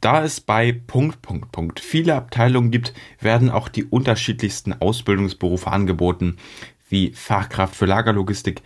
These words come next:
Kaufmann für Groß- und Außenhandel, Handelsmanagement, Fachinformatiker, äh, Zweiradmechatroniker oder Kaufmann im Einzelhandel für Zweiräder. Den Ausbildungsberuf, welchen ich am interessantesten gefunden habe,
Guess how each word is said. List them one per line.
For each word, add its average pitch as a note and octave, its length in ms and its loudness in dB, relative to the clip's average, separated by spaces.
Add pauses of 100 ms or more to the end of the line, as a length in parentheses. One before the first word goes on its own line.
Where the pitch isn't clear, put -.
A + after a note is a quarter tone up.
(220)
Kaufmann A#2+ 460 2
für A#2+ 120 -8
Groß- G#2 340 -2
und F#2+ 100 -2
Außenhandel, G#2 680 -2
Handelsmanagement, G2+ 840 0 (340)
Fachinformatiker, A2+ 1080 0 (960)
äh, F#2 260 4
Zweiradmechatroniker A#2 1200 0
oder A2+ 260 2
Kaufmann G2+ 520 -2
im F#2+ 100 -2
Einzelhandel F2+ 640 -2 (180)
für - 160 -2
Zweiräder. F#2 680 -2 (560)
Den A#2+ 240 4
Ausbildungsberuf, C#3+ 1040 2
welchen A#2+ 440 2
ich A2+ 140 -2
am G#2 120 0
interessantesten F#2+ 800 -2
gefunden F#2+ 360 0
habe, F2+ 260 2